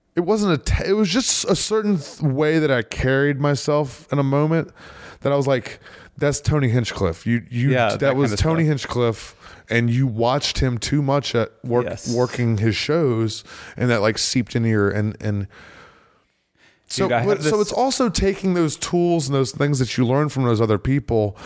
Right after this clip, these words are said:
Speaker 1: and then just learning how to adapt it into your own voice
Speaker 2: Yeah.
Speaker 1: and pace and timing and, and things like that.
Speaker 2: Yeah. So how many times a week do you try to get on stage?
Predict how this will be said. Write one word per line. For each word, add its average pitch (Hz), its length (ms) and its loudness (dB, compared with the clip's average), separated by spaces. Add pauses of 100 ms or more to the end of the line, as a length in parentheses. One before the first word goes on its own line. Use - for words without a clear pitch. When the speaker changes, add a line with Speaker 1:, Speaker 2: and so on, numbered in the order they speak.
(160)
Speaker 1:
and 156 100 2
then 170 100 0
just 151 200 0
learning 139 280 2
how 123 80 2
to 120 60 4
adapt 107 480 0
it 104 40 -2
into 98 200 2
your 95 220 2
own 95 180 0
voice 95 520 0
Speaker 2:
Yeah. 113 100 -6
Speaker 1:
and 95 160 -6
pace 95 460 -2
and 90 120 -6
timing 90 480 -4
and, 90 140 -10 (160)
and 90 160 -6
things 85 260 -6
like 85 160 -10
that. - 220 -8 (800)
Speaker 2:
Yeah. 113 280 0
So 127 180 0
how 123 160 2
many 123 180 2
times 113 380 0
a - 20 -2
week 107 240 0
do 117 60 0
you 110 60 2
try 110 180 -2
to 92 60 -4
get 104 140 0
on 107 140 2
stage? 107 440 -4